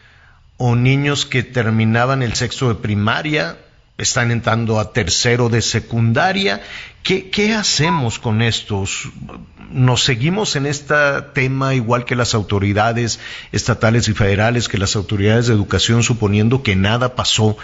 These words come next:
y que fue exitosísima la educación a distancia, y los niños de kinder que ya estén en tercero de primaria?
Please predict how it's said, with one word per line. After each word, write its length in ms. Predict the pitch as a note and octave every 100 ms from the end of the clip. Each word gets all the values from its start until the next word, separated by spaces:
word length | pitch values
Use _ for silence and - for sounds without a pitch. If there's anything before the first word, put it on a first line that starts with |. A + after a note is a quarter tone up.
| - - - -
y 80 |
que 120 | A2 A2+
fue 200 | - A#2+
exitosísima 960 | A#2+ - C3+ A#2+ F#2+ A2 A2 - B2
la 100 | A2
educación 440 | G2+ F2+ F#2 - G#2+
a 40 |
distancia, 720 | G#2+ - - F#2+ F#2 G#2+ - -
y 260 | G#2+ G2+ E2+ E2+
los 240 | G2 G2+
niños 360 | G2 A2+ C3 C3
de 140 | A2+
kinder 380 | - A2+ A2+ B2
que 120 | -
ya 140 | F#2 G#2
estén 320 | A2 - A2
en 120 | A2
tercero 380 | A2 - G#2+ G#2+
de 60 | G2
primaria? 540 | - F2+ E2+ F2+ -